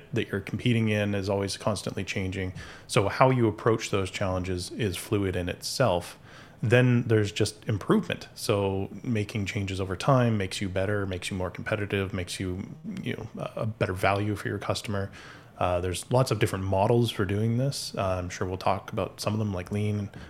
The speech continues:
a little bit later, but this is a,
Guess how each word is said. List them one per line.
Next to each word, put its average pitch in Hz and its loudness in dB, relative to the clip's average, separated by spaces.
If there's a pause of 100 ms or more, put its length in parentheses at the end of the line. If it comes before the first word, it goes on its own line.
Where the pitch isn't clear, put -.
(120)
a 104 0
little 98 -2
bit 101 0
later, 95 0
but 95 0 (380)
this 123 6
is 110 0
a, - 2